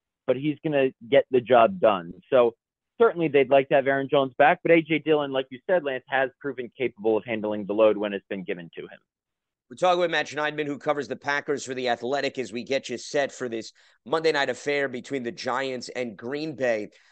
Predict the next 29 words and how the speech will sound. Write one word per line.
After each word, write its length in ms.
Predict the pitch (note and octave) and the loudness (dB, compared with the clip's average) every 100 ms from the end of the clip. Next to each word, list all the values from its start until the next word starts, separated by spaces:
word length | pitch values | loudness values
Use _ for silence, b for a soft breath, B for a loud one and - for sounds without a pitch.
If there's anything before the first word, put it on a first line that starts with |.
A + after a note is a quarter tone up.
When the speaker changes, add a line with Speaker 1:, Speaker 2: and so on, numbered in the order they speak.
| b - | b -4
Speaker 2:
I 40 | |
wanna 200 | F3 B3 | 0 0
circle 360 | - A3 F#3+ D#3+ | 0 -2 0 0
back 240 | D#3 C#3+ | 0 -2
to 100 | C#3+ | -8
Jordan 400 | G#2 D3 D3 B2 | -4 -2 0 0
Love 340 | B2+ C#3 A#2 | 4 4 4
because 280 | G2+ B2 A2+ | -2 -6 -6
we 100 | B2+ | -6
talked 260 | B2 F3 E3+ | 2 2 4
about 240 | B2+ - | 4 4
the 80 | B2+ | 0
dynamics 560 | A#2+ B2+ C3 C3 B2+ B2+ | -2 0 0 -2 -2 -2
around 380 | A2+ B2 B2 | -2 -2 -2
him, 80 | B2 | -2
the 80 | A#2 | -4
personnel. 640 | - C#3+ B2 C3 B2+ A#2+ | 0 0 2 2 4 4
The 100 | B2 | 4
one 400 | B2 G3+ B3+ F#3+ | 2 2 2 2
number, 400 | E3+ D#3 B2 G#2+ | 2 0 -2 -4
Matt, 300 | G2+ A2 A2+ | -2 -4 0
that 120 | B2 | 0
has 140 | A#2+ G#2+ | 0 -2
impressed 420 | G#2 - C#3+ - | -6 0 0 0
me 120 | C3 | -4
the 100 | G#2+ | -2
most, 400 | A2 B2+ G#2+ - | 2 2 0 -6
especially 540 | G#2+ - E3+ - D#3 B2+ | -10 -2 -2 -2 -6 -6
for, 340 | D3 C#3 | 0 0